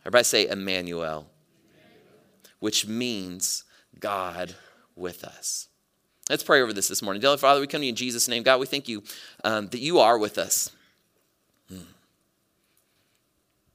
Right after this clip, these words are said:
God, I pray for maybe some people that walked in here today and have just felt a little distance from you and have felt like there is just, um,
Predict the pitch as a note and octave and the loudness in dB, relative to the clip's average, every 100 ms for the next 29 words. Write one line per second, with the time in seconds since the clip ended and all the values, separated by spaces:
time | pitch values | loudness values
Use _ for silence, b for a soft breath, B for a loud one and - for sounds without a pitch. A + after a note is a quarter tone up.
0 | - - - C#3+ F3+ - F#3+ C3+ A#2+ B2 | -20 -20 2 6 6 4 0 2 2 2
1 | C#3 D3 - A2+ - C3+ A#2+ - A2+ C#3 | 0 0 -2 -6 -10 -2 0 4 4 4
2 | - B2 A#2 A2+ - F2 F2+ G2+ A#2+ - | 0 -6 -4 -6 -6 -4 0 2 0 -2
3 | G#2 G#2 G2 F#2+ F2 - B B B B | -6 -4 -4 -4 -8 -16 B B B B
4 | B B B B B B B B B A#2+ | B B B B B B B B B 0
5 | A#2+ B2+ C#3+ - D#3 C3+ - A#2 B2 A2 | 2 2 2 4 8 8 6 2 2 0
6 | A2 G#2 - F2 - F2 E2+ E2+ E2+ _ | -2 -2 -2 -4 -6 -6 -8 -12 -16 _
7 | _ _ _ b b A2 G#2+ G#2 G2+ G#2+ | _ _ _ b b -6 -4 -4 -2 -4
8 | - B2 B2+ F#2 G#2 G#2 - G#2+ G2+ F2+ | 2 6 6 6 2 2 0 0 0 0
9 | F#2 F2+ F2+ - A2 A2 G#2+ - - - | -2 -4 -4 -4 -2 0 0 -4 -6 -12
10 | F#2 G2 F#2+ G2 | -12 -12 -16 -20